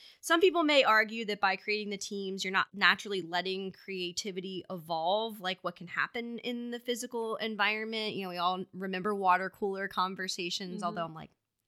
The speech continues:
Speaker 1: who still has a water cooler? Anyway,
Speaker 2: <laughs>
Speaker 1: antiquated analogy. Um, but I think that that's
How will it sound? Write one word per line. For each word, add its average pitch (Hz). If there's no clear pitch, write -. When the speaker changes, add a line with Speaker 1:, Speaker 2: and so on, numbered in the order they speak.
Speaker 1:
who 294
still -
has 196
a 170
water -
cooler? -
Anyway, -
Speaker 2:
<laughs> 254
Speaker 1:
antiquated 240
analogy. 175
Um, 220
but 214
I 254
think 339
that 320
that's 294